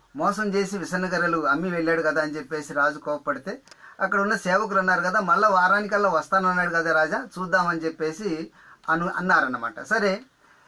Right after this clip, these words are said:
సరిగ్గా వారం అయిపోయింది. సరిగ్గా వారం తిరిగేటప్పటికి మళ్ళా అదే స్వరం వినపడుతుంది. "విసనగర్రలు అండి, విసనగర్రలు, వంద రూపాయల ఒక విసనగర్ర, మీరైనా పోతారు కానీ నా విసనగర్ర పోదు, తరతరాలు ఉంటదని" చెప్పేసి అంటున్నాడు.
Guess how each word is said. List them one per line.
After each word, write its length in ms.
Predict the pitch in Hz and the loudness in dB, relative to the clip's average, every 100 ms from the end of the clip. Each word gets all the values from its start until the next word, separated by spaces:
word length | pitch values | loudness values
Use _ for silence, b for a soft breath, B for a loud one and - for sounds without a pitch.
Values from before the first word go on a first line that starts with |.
| b b | b b
సరిగ్గా 260 | 247 254 254 | 0 2 4
వారం 320 | 226 226 240 | 6 6 6
అయిపోయింది. 480 | 226 196 208 202 214 | 2 0 0 0 0
సరిగ్గా 720 | 208 208 196 220 175 170 202 - - | 0 0 2 4 4 4 0 -4 -4
వారం 380 | 170 208 240 226 | 4 4 4 0
తిరిగేటప్పటికి 760 | 202 214 226 202 180 190 208 | -2 2 0 0 -4 -4 -2
మళ్ళా 580 | 202 190 208 196 190 196 | 2 4 6 6 6 2
అదే 240 | 180 196 233 | 0 2 2
స్వరం 260 | 202 196 | 4 4
వినపడుతుంది. 500 | 190 185 175 180 170 | 4 2 0 0 -2
"విసనగర్రలు 540 | 175 185 202 208 202 202 | -2 -2 0 4 4 4
అండి, 200 | 196 196 | 2 0
విసనగర్రలు, 600 | 185 185 190 180 180 185 | -2 -4 0 0 0 2
వంద 220 | 165 165 | 0 0
రూపాయల 380 | 185 185 180 175 | -2 0 2 2
ఒక 120 | 170 | 0
విసనగర్ర, 580 | 165 165 175 165 160 180 | -2 -2 -4 0 0 0
మీరైనా 480 | 160 175 190 190 190 | 0 0 0 0 -2
పోతారు 380 | 175 170 175 | -2 0 0
కానీ 220 | 165 165 160 | 2 0 2
నా 120 | 156 | 2
విసనగర్ర 500 | 147 143 160 160 151 | 0 -4 -2 0 0
పోదు, 260 | 139 143 | -2 -8
తరతరాలు 600 | 170 143 143 156 165 185 | -4 -2 0 2 4 2
ఉంటదని" 400 | 160 147 143 139 | 0 -4 -4 -4
చెప్పేసి 300 | 139 135 151 | -8 -10 -10
అంటున్నాడు. 380 | 202 160 131 - | -10 -10 -14 -16